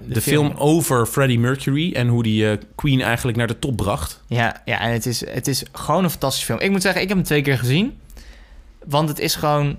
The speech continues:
Speaker 2: Je wilde hem eigenlijk drie keer zien,
Speaker 1: Ik
Speaker 2: maar
Speaker 1: wilde hem eigenlijk drie keer zien en toen vond ik het overkill. Maar je zit met kippenvel elke keer weer in de
Speaker 2: Absoluut,
Speaker 1: zaal. Het
Speaker 2: ja.
Speaker 1: is ongelooflijk.
Speaker 2: Ja, het is echt een me-, prachtige film. Ook, ook al hou je niet eens van Queen, het is gewoon ontzettend leuk gemaakt.
Speaker 1: Precies, en ook voor jong en oud. Ik bedoel, je hoeft Queen niet eens per se te kennen om gewoon wel het on-,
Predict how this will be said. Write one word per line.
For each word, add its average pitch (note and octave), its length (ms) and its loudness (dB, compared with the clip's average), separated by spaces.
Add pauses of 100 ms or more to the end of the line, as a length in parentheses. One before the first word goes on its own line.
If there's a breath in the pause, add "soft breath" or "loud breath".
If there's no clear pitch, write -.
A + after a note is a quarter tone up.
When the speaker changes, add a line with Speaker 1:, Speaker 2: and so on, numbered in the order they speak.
Speaker 2:
Je A2 140 2
wilde E3 180 4
hem F3+ 100 2
eigenlijk C3 300 0
drie B2 120 4
keer G#2+ 120 2
zien, G2+ 140 0
Speaker 1:
Ik F#2 40 2
Speaker 2:
maar F2+ 100 4
Speaker 1:
wilde A3+ 160 4
hem G#3 80 4
eigenlijk D3 140 2
drie E3 120 2
keer F#3+ 220 0
zien F#3 100 4
en D#3 60 0
toen F3 160 2
vond E3+ 140 0
ik C3 60 -2
het C3 160 -2
overkill. F3+ 420 0
Maar A#2+ 360 2
je B2+ 60 4
zit B2 160 0
met B2 160 -2
kippenvel E3 500 2
elke F3 240 0
keer D3+ 180 0
weer C#3 100 0
in C3 60 0
de C3 60 2 (100)
Speaker 2:
Absoluut, A#2+ 220 4
Speaker 1:
zaal. - 200 -10
Het D3+ 100 0
Speaker 2:
ja. G#2 80 2
Speaker 1:
is - 120 -6
ongelooflijk. C#3 840 0
Speaker 2:
Ja, F#2 260 0
het - 80 -14
is - 80 -4
echt - 180 0
een A2+ 60 2
me-, A2 160 2
prachtige - 380 -2
film. E2+ 300 -4 (280)
Ook, D#3+ 180 2
ook D#3 160 2
al D3+ 100 2
hou D#3+ 180 4
je F#3+ 60 4
niet D#3+ 120 2
eens A#2+ 180 2
van B2 100 -2
Queen, G#2 240 2
het F#2+ 120 -2
is B2 100 -2
gewoon C3 280 2
ontzettend A#2+ 360 -2
leuk A2+ 180 0
gemaakt. G#2+ 360 0
Speaker 1:
Precies, D#3 340 0
en F#3+ 200 0
ook G#3 180 0
voor F#3 120 2
jong D3+ 160 2
en B2+ 80 0
oud. F3 240 2
Ik F3+ 60 -8
bedoel, D#3 300 0
je D3 120 2
hoeft F3+ 180 -2
Queen E3+ 220 0
niet E3+ 240 0
eens D#3 240 -2
per D3 160 -4
se D3 160 0
te C3 120 -4
kennen D#3 380 0
om C#3 180 -2
gewoon C3 380 0
wel D3+ 260 0
het C3 160 -6
on-, F#2+ 160 -8